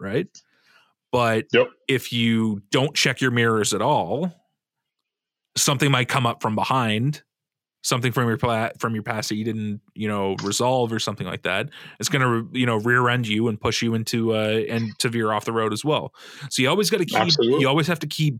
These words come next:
Speaker 1: both viewpoints in check as well. Another thing that I wanted to get at, just to double back as well, um, is again, like, it, it, it's, it really is a matter of perspective. And I think that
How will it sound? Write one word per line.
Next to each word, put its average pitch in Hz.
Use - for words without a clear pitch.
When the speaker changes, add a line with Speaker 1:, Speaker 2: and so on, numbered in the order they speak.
Speaker 1:
both 123
viewpoints 117
in 107
check 104
as 95
well. 101
Another 127
thing 165
that 143
I 131
wanted 117
to 104
get 104
at, 98
just -
to 123
double 110
back 104
as 101
well, 98
um, 101
is 113
again, 120
like, 110
it, 117
it, 127
it's, 139
it 135
really 139
is 156
a 147
matter 117
of 104
perspective. 95
And 110
I 110
think 123
that 110